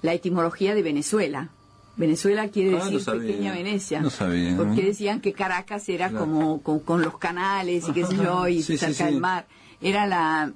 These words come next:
Speaker 2: Claro,
Speaker 1: la
Speaker 2: como,
Speaker 1: Pequeña
Speaker 2: como un
Speaker 1: Venecia.
Speaker 2: diminutivo español de Venezuela.
Speaker 1: Diminutivo de,
Speaker 2: Claro,
Speaker 1: de,
Speaker 2: claro.
Speaker 1: sí.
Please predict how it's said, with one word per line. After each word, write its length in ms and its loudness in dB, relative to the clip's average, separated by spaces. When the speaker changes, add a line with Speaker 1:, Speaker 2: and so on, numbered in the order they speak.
Speaker 2:
Claro, 300 2
Speaker 1:
la 120 -2
Speaker 2:
como, 120 0
Speaker 1:
Pequeña 240 2
Speaker 2:
como 100 2
un 60 0
Speaker 1:
Venecia. 160 2
Speaker 2:
diminutivo 360 2
español 440 0
de 100 2
Venezuela. 500 2
Speaker 1:
Diminutivo 340 -2
de, 60 2
Speaker 2:
Claro, 320 2
Speaker 1:
de, 60 -4
Speaker 2:
claro. 180 0
Speaker 1:
sí. 260 -2